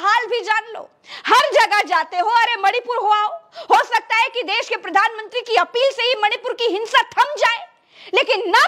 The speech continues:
प्रधानमंत्री ने मणिपुर की तरफ देखा, ना ही मणिपुर का मां बोला।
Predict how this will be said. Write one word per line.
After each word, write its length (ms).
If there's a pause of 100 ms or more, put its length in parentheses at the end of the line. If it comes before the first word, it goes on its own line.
प्रधानमंत्री 680
ने 140
मणिपुर 440
की 140
तरफ 280 (160)
देखा, 360 (520)
ना 260
ही 260
मणिपुर 400
का 200
मां 380
बोला। 280